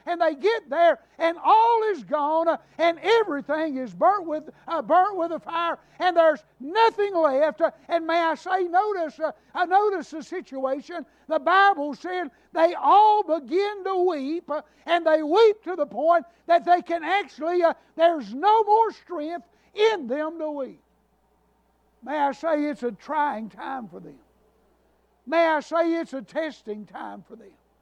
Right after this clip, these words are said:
And may I say, dear friend, uh, I don't know about you, but I believe you're a whole lot like me. Uh, and may I say, uh, as I've told you before, uh, I'm enjoying my sixtieth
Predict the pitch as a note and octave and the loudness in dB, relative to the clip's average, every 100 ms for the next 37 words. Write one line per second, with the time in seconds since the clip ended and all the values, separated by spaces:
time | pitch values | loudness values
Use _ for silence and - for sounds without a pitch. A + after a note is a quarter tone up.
0 | _ _ _ _ _ D4+ D4+ D#4 E4+ E4 | _ _ _ _ _ -6 -2 0 0 0
1 | D#4 F4+ F#4 F4+ D4 F4 C#4 D4+ F#4 F#4 | -2 0 0 2 0 -4 -6 -6 -4 -2
2 | E4+ D4+ C#4+ - _ C4+ D#4+ F#4 F4+ D#4+ | -2 -2 -2 -4 _ -2 0 0 0 2
3 | E4 D4 D4+ D#4+ C#4+ F#4 F#4 D#4+ D4 D4+ | 2 0 -2 -4 -4 -2 -2 0 2 2
4 | D#4 C#4+ F#4+ F4 D4+ E4 - _ - F4+ | 0 -4 -4 -4 -2 -4 -4 _ 0 2
5 | F#4+ D#4 D4+ C#4 C#4 C#4+ B3+ E4+ F4+ E4+ | 4 2 0 -2 -2 -4 -6 -4 -2 0
6 | D4+ - _ D4+ D4+ D#4+ D#4+ D4+ - F#4 | -2 -6 _ -8 -4 -2 0 -2 -4 -4
7 | F4+ D#4+ D#4 C#4 _ - C#4+ B3 D4 G#3 | -2 2 0 0 _ -8 -6 -4 -6 -4
8 | D#4+ F4+ C#4 C#4+ D4 D4 F4+ F#4 D#4 C#4 | -4 -4 -6 -6 -6 -4 -2 2 2 0
9 | _ _ D#4 D#4 D#4 C4 C4+ E4+ E4+ D#4 | _ _ -2 -2 -2 -6 -2 0 0 -2
10 | D4 C#4 E4 E4+ - D#4+ D4+ | -4 -4 -10 -12 -10 -6 -4